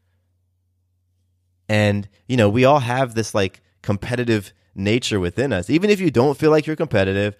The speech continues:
or you don't feel like you're skilled, or you don't feel any of those things, you're still a player in this game of life, and you're still winning at the games that you're playing. Now,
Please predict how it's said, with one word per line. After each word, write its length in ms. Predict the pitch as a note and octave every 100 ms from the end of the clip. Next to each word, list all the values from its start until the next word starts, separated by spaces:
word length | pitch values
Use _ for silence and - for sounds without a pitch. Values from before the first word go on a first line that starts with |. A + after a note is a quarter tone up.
| _ -
or 80 | F#2+
you 100 | F2+
don't 240 | G#2+ C3
feel 160 | D3 C#3+
like 320 | C#3 C#3 - _ _
you're 160 | A#2+ D3
skilled, 680 | - - G2+ F#2 F#2+ G2+ - _ -
or 80 | G2
you 120 | G2
don't 280 | A2+ C3 A#2
feel 320 | C#3 C3+ C3
any 220 | A#2 D#3
of 80 | A#2+
those 220 | F#2+ E2
things, 420 | E2 D2 E2 - _ _ _ _ _ _ _ _ _ _ _ _ _ _ -
you're 140 | A2
still 580 | G#2+ - D3 C3 A2 G2 _ _ -
a 80 | F#2+
player 500 | - A2+ E2+ E2+ F#2+ _ _ _ _
in 120 | F#2+
this 160 | F#2+ -
game 260 | F#2+ F#2
of 120 | E2+ D#2+
life, 440 | F2+ D#2+ E2 - _ _ _
and 120 | - G2
you're 80 |
still 220 | F#2+ B2+ G#2+
winning 340 | A2+ A2 F#2+
at 60 | E2+
the 80 |
games 260 | E2 F2+ E2
that 120 | E2
you're 60 | -
playing. 340 | - D#2+ A#1+ - _ _ _ _ _ _ _ _ _ _ _ _ _ _ _ _
Now, 340 | G2+ G2+ F#2+